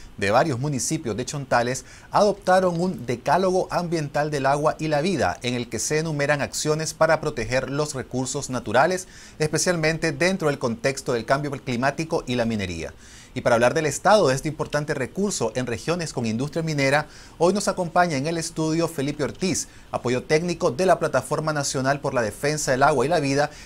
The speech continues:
y autor de un diagnóstico de la situación del agua en las zonas mineras.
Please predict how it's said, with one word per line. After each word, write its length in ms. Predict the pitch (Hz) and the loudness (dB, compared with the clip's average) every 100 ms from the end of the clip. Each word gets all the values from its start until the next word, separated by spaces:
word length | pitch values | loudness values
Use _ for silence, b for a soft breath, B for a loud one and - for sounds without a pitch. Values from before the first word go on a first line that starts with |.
| B | B
y 60 | 180 | 2
autor 320 | 185 190 170 | 4 2 0
de 80 | 185 | 0
un 60 | |
diagnóstico 680 | 165 143 151 208 - 190 170 | 0 0 0 -2 -2 -4 0
de 40 | |
la 80 | 135 | 0
situación 480 | 147 131 120 - 147 | 0 -2 -4 -2 -2
del 160 | 139 | 2
agua 320 | 127 131 135 135 | 4 4 4 2
en 100 | 135 | 0
las 120 | 120 | -4
zonas 200 | - 107 | -4 -4
mineras. 460 | 107 92 80 85 - | -4 -4 -6 -10 -14